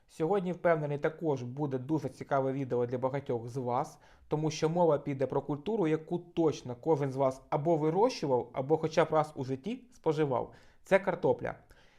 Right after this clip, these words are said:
Я підібрав для вас свій топ із семи сортів і гібридів.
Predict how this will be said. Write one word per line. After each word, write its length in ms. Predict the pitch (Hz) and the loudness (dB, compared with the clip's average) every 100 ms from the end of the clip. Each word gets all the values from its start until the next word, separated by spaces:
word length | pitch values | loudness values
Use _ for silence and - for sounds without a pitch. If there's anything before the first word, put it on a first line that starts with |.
| - | -2
Я 140 | 175 | 0
підібрав 460 | 202 175 185 180 160 | 0 0 4 4 4
для 120 | 151 | 2
вас 400 | 143 143 - - _ _ | 2 2 0 -14 _ _
свій 400 | - - 175 160 - - | -18 -6 -4 -4 -6 -2
топ 340 | 170 151 - - _ - | 2 4 2 -6 _ -14
із 160 | - | -4
семи 440 | 165 151 156 123 - - | 0 2 0 0 -4 -6
сортів 640 | - 143 - 160 214 269 - | 0 0 0 0 0 0 -8
і 80 | 185 | 0
гібридів. 600 | 175 175 180 185 185 170 | 0 2 0 0 -2 -8